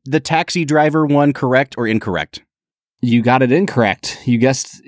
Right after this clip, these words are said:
Speaker 2: that Peter Boyle had tried out for,
Speaker 1: Oh, yeah,
Speaker 2: uh,
Speaker 1: yeah, yeah.
Speaker 2: the other movie.
Speaker 1: All right, so I am at two and three on the season. I'm looking to get back to five hundred.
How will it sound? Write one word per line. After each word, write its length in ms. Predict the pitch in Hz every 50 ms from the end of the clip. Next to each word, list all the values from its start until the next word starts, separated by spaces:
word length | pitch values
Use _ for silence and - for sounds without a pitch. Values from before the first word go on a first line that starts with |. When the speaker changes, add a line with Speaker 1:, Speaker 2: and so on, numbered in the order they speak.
| - 107 113
Speaker 2:
that 240 | 123 123 120 104 -
Peter 300 | - - 151 147 143 120
Boyle 440 | 104 113 123 131 131 123 117 107 104
had 240 | 107 110 107 107
tried 280 | - - 117 110 110 110
out 260 | 107 107 107 104 -
for, 60 | 101
Speaker 1:
Oh, 360 | 107 107 110 110 107 107 107 107
yeah, 60 | 104
Speaker 2:
uh, 100 | 104 104
Speaker 1:
yeah, 300 | 101 98 98 98 95 92
yeah. 240 | 90 87 80 78 - _ _ _ _ _ _ _ - - - _ _
Speaker 2:
the 180 | - 113 104 117
other 220 | 120 123 120 113
movie. 340 | 107 104 92 90 - - 76 69
Speaker 1:
All 120 | 113 120
right, 220 | 127 120 101 80
so 200 | - - 127 127 -
I 220 | - 117 127 139 151
am 220 | 156 151 139 139
at 240 | - 127 123 - _ -
two 300 | - - 180 208 233 233
and 200 | 170 156 139 -
three 340 | - 139 147 190 196 180
on 160 | 165 143 135 127
the 60 | 120
season. 440 | - - - 120 107 85 85 78 80
I'm 120 | 85 87
looking 280 | 95 110 127 - 160 147
to 60 | 131 117
get 160 | 127 123 -
back 180 | 123 120 113
to 100 | - -
five 300 | - - 113 107 107 104
hundred. 480 | 95 107 104 101 95 95 95 92 87 92